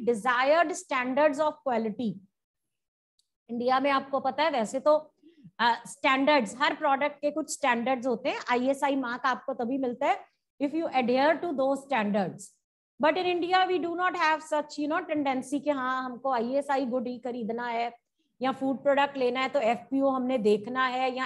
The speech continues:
एग मार्क देखना है, गोल्ड लेना है तो हॉलमार्क देखना है, नहीं। ठीक है? So non-standardized goods are also being sold। So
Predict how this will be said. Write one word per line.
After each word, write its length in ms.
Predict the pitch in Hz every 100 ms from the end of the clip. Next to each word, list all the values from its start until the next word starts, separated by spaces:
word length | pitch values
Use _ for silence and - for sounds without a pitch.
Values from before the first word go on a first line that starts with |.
| 214
एग 200 | 220 214
मार्क 260 | 254 262 196
देखना 340 | 220 226 262
है, 260 | 269 277 277 _ _ 214
गोल्ड 280 | 254 285 285
लेना 300 | 269 262 269
है 80 | 262
तो 120 | 269
हॉलमार्क 500 | 226 233 240 262 240
देखना 340 | 214 208 233 262
है, 100 | 247
नहीं। 280 | 220 190 151 - _ _ _ _ _ _ _ -
ठीक 140 | -
है? 100 | 330 427 - _ _ _
So 180 | - 311
non-standardized 960 | 277 269 349 370 339 320 320 339 339 269
goods 240 | 302 269 320
are 120 | 302
also 360 | 269 269 294
being 240 | 269 294 294
sold। 340 | 294 262 269 262 _ _ _ _ _ _
So 120 | -